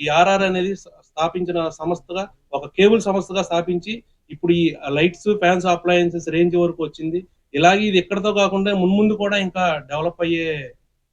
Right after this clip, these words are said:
ఛాన్సెస్ అనేది ఎక్కువ ఉన్నాయండి. అదేవిధంగా ఇప్పుడు మన భారత ప్రభుత్వం అనేది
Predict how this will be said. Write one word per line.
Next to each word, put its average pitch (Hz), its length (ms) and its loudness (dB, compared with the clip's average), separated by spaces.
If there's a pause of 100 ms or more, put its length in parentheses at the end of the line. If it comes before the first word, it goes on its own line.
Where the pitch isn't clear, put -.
(300)
ఛాన్సెస్ 165 320 -4
అనేది 160 280 -2
ఎక్కువ 139 200 -8
ఉన్నాయండి. 156 440 -4 (440)
అదేవిధంగా 208 640 4
ఇప్పుడు 175 220 -2
మన 160 140 2
భారత 175 340 2
ప్రభుత్వం 185 380 -2
అనేది 180 420 0